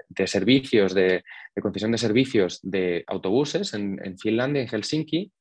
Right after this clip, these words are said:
y se valora como uno de los criterios de adjudicación la emisión de,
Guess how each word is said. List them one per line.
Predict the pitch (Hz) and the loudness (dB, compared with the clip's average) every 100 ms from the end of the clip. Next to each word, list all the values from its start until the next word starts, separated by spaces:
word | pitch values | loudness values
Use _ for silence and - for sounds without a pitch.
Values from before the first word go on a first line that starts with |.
| _ _ _ _ _ _ _ - - | _ _ _ _ _ _ _ -12 -2
y | 147 180 - | -2 -2 -6
se | - 113 101 | -6 -2 2
valora | 101 110 147 165 240 _ | 2 2 2 -2 -6 _
como | - 104 101 | -10 -6 -4
uno | 113 | 0
de | 113 | 2
los | 107 101 - - | 2 2 -2 -8
criterios | 98 90 104 110 | -6 0 2 2
de | 110 | 0
adjudicación | - 120 120 131 127 127 - - - _ - | -4 -4 -4 -6 -6 -8 -12 -20 -20 _ 4
la | 113 107 | 6 6
emisión | 107 107 - 120 139 151 _ _ - - - | 4 -2 0 -2 -2 -10 _ _ -20 -20 -4
de, | 104 110 117 | 2 2 0